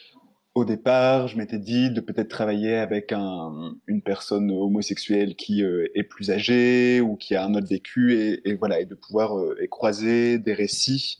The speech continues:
euh, multiples et de, et de plusieurs voix. Et, euh,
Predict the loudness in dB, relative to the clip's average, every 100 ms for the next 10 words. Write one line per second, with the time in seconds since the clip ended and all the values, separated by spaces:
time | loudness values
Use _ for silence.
0 | -14 -16 -2 4 4 4 2 2 -4 -4
1 | 0 4 4 4 2 2 -2 0 2 2
2 | 2 0 0 -4 0 4 4 4 4 2
3 | 0